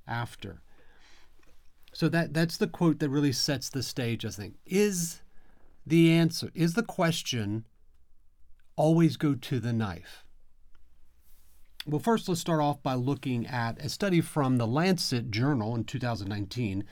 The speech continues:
entitled Pro-, Prospective Urban Rural Epidemiology Study. You've heard me talk about this a lot. It's called the Pure Study. And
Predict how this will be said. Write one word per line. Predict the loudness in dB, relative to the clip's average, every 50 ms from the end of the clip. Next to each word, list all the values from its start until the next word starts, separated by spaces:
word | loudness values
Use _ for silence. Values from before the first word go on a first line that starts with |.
| -14 -16 -16 -16 -18 -18 -20 -20 -16 -10 -8
entitled | -6 -2 0 0 0 0 -2 -4 -4
Pro-, | -2 -2 -2 -2 -4 -8 -16 -20 -8
Prospective | -2 -2 -2 -2 -2 -2 -4 -4 -2 -2 -2 -4 -4 -2 -2
Urban | -2 0 0 0 0 0 0 0 -4 -8 -14 -14 -10
Rural | -8 -4 -2 0 0 0 0 0 -2 -4 -6
Epidemiology | -6 -4 -4 -4 -2 0 0 2 2 2 0 0 -2 -2 -4 -6 -6
Study. | -6 -8 -8 -10 -10 -10 -10
You've | -10 -10 -6 -4
heard | -4 -2 0
me | -2 -2
talk | -2 -2 -4 -4 -4
about | -6 -6 -6 -6 -6
this | -6 -6 -6
a | -6 -6
lot. | -6 -4 -4 -6 -6 -8
It's | -8 -6
called | -6 -4 -4 -4
the | -6
Pure | -8 -8 -8 -6 -4 -4 -6
Study. | -6 -8 -10 -10 -10 -12 -14 -16 -18 -18 -20 -20 -20 -20 -20 -20 -20 -20 -20 _ -20 -20 -20 -20 -20 -20 -16 -10 -8
And | -6 -2 -2 0 0 0 0 -2 -6